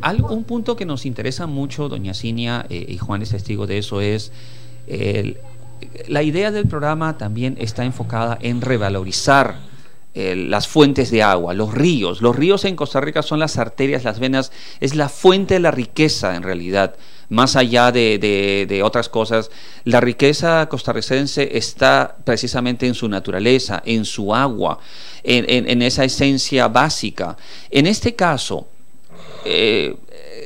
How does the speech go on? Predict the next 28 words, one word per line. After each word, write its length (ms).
¿puede 320
relatarnos 960
antes 580
de 120
esta 260
nefasta 560
época 580
del, 240
de 100
las 160
piñeras 540
y 20
todo, 480
eh, 460
¿cómo 420
era, 440
cómo 320
era 280
ir 140
a 40
un 140
río? 540
¿Cómo 340
era 400
encontrarse 800
con, 240
con 180
esa, 380